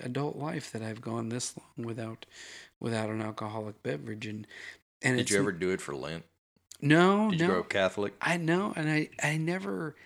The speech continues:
Speaker 1: I never felt the need to, to, to, or the pressure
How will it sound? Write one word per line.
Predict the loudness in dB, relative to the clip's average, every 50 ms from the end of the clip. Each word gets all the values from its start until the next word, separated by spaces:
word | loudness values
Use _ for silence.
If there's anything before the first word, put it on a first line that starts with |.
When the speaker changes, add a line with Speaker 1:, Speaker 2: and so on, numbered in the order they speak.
| -20 -20 _ _ -6
Speaker 1:
I | -4
never | -4 -2 -2 -2 -2 -2
felt | 0 0 0 -2 -2 -4
the | -6 -4
need | -2 -2 -2 0 -2 -2 -4 -6 -8
to, | -8 -6 -6 -6 -8 -10 -12 -14 -18 _ -20 -20 -20 -20 -20 -20 -20 -12 -10
to, | -10 -10 -10 -12 -20 _ _ _ _ -8
to, | -6 -4 -4 -4 -6 -8 -10 _ _
or | -6 -4 -2 -2
the | -2 -4 -6
pressure | -6 -4 -2 -2 0 0 0 0 0 0 -2 -2